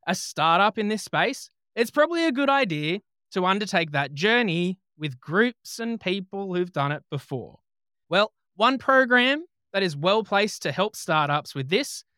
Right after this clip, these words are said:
is the A W S Healthcare Accelerator, Australia, New Zealand,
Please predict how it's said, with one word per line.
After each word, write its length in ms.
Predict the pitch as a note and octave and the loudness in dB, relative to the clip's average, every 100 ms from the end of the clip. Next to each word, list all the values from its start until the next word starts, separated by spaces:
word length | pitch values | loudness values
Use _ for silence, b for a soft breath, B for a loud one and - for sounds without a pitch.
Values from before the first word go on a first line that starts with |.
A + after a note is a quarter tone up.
| _ | _
is 240 | F3 F#3 - | -4 -4 0
the 340 | G#3 A#3+ B3+ _ - | -2 -2 -6 _ -4
A 160 | F#3 A#3 | -2 2
W 320 | C4 B3+ G#3+ | 0 2 2
S 240 | A#3 - - | 0 -2 -4
Healthcare 420 | A3+ A3 - A3 | -2 -2 -2 -2
Accelerator, 720 | G#3+ - F3+ F#3+ F#3 F3+ A#3 D#4 _ - | -2 -2 -2 2 2 4 2 -2 _ -12
Australia, 420 | D3 D3+ D3+ F#3+ | -6 0 0 2
New 160 | G#3 G3 | -2 -4
Zealand, 480 | D3+ D#3 F#3+ B3 | -4 -6 -6 -10